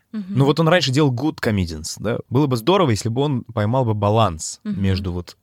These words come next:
Speaker 2: какой-то хейтом. Ну, и тогда это уже, наверное, перестанет быть,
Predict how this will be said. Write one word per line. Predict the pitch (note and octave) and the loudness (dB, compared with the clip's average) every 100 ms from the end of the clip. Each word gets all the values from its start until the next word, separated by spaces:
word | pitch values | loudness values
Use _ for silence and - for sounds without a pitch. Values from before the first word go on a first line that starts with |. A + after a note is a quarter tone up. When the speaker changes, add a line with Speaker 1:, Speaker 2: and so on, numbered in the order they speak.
| - | -20
Speaker 2:
какой-то | - G2+ - _ - - | -12 -12 -12 _ -20 -10
хейтом. | A2+ A#2 G#2+ F#2 - | -4 -4 -4 -10 -2
Ну, | C3+ | 2
и | |
тогда | C#3+ D#3 E3+ | 4 6 6
это | C#3+ | 4
уже, | C3+ C3+ | 0 2
наверное, | C3+ B2+ | 2 2
перестанет | A#2 A2 B2 G2+ | -2 -4 -2 -2
быть, | F#2+ - | -4 -8